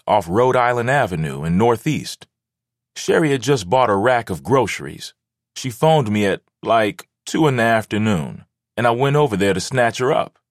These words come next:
I got her at, like, two thirty."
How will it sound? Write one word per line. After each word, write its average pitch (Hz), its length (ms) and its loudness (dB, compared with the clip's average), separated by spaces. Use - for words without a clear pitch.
I 139 120 -2
got 160 260 2
her 147 120 2
at, 113 120 0
like, 110 380 0
two 190 180 -2
thirty." 80 500 -2